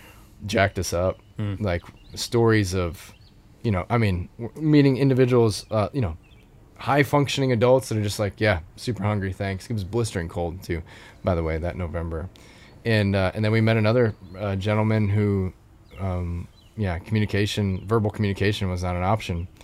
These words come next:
Speaker 1: And it was, I remember distinctly just connecting with eyes and just kind of, like,
Speaker 2: Mm-hmm.
Speaker 1: that emotion of
Speaker 2: Mm-hmm.
Speaker 1: facial expression.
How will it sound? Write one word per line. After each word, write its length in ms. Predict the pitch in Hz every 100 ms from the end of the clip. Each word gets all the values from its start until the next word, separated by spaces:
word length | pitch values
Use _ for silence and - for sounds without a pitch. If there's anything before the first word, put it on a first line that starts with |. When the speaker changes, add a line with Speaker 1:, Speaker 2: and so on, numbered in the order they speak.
| - - - -
Speaker 1:
And 120 | 107
it 140 | 98 104
was, 480 | 101 92 - - -
I 40 |
remember 460 | 113 110 107 120 120
distinctly 560 | 101 92 - 107 101 92
just 220 | 92 -
connecting 520 | - 92 98 - 98
with 140 | 90 -
eyes 560 | 90 90 92 92 90 85
and 140 | 85
just 300 | 82 90 -
kind 180 | - 98
of, 100 | 92
like, 180 | 90 87
Speaker 2:
Mm-hmm. 80 | 101
Speaker 1:
that 200 | 98 92
emotion 580 | 98 87 92 101 104 90
of 220 | 85 82 - - -
Speaker 2:
Mm-hmm. 80 | 95
Speaker 1:
facial 720 | 87 104 107 - 101 90 82 - - -
expression. 880 | 101 - - 101 117 - 151 165